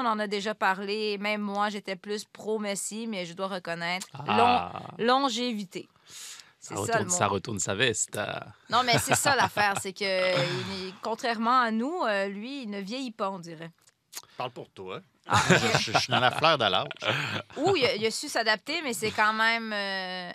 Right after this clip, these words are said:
Speaker 1: incroyable de voir ce qu'il est capable de faire encore aujourd'hui.
Speaker 2: Bah, il est extraordinaire. Remis en question à chaque fois,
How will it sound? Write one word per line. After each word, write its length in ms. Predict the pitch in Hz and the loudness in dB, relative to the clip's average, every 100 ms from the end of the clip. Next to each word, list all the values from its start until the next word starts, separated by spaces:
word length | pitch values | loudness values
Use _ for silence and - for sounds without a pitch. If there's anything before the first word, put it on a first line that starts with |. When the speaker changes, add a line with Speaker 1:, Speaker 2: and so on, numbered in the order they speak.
| - | -12
Speaker 1:
incroyable 640 | 185 202 185 185 196 190 | -12 -6 -6 -2 -2 -4
de 80 | 180 | -8
voir 280 | 165 175 | -6 -6
ce 60 | 180 | -6
qu'il 80 | 170 | -10
est 40 | |
capable 300 | 175 170 175 | -12 -8 -10
de 100 | 170 | -10
faire 260 | 160 - - - _ | -12 -12 -16 -18 _
encore 320 | - - - | -16 -14 -14
aujourd'hui. 380 | - - - - | -14 -16 -18 -18
Speaker 2:
Bah, 100 | - 80 | -12 -12
il 80 | 80 | -10
est 100 | 80 | -12
extraordinaire. 600 | - - 82 82 104 92 _ _ _ _ _ _ _ _ _ _ _ | -12 -6 -6 -8 -12 -14 _ _ _ _ _ _ _ _ _ _ _
Remis 320 | 127 104 131 | -4 0 2
en 80 | 123 | 2
question 480 | 110 107 - - 117 | 0 -4 -4 -4 -4
à 40 | |
chaque 240 | 107 - 110 | -2 -4 -6
fois, 380 | - 113 127 | -4 -4 -4